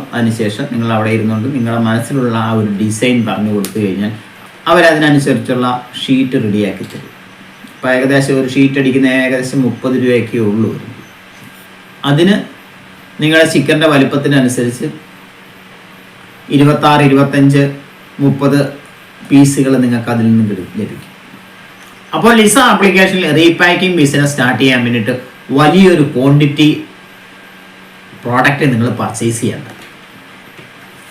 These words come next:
അത് കാഷ്യൂ നട്ട്സ് ആയിക്കോട്ടെ, നിലക്കടല ആയിക്കോട്ടെ, ക്വാളിറ്റിയുള്ള, ആ, ഉഴുന്നായിക്കോട്ടെ, എന്താണോ നിങ്ങൾക്കുള്ളത്, നിങ്ങൾ ആഗ്രഹിക്കുന്നത്, അത് നിങ്ങൾക്ക് വലിയ ക്വാണ്ടിറ്റിയിൽ വാങ്ങണ്ട. നിങ്ങളൊരു രണ്ട് കിലോ വാങ്ങുക,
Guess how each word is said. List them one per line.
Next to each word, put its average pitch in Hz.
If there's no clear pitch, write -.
അത് 190
കാഷ്യൂ 143
നട്ട്സ് 120
ആയിക്കോട്ടെ, 92
നിലക്കടല 151
ആയിക്കോട്ടെ, 104
ക്വാളിറ്റിയുള്ള, 156
ആ, -
ഉഴുന്നായിക്കോട്ടെ, 117
എന്താണോ 147
നിങ്ങൾക്കുള്ളത്, 117
നിങ്ങൾ 127
ആഗ്രഹിക്കുന്നത്, 113
അത് 117
നിങ്ങൾക്ക് 113
വലിയ 131
ക്വാണ്ടിറ്റിയിൽ 131
വാങ്ങണ്ട. 139
നിങ്ങളൊരു 113
രണ്ട് 143
കിലോ 127
വാങ്ങുക, 104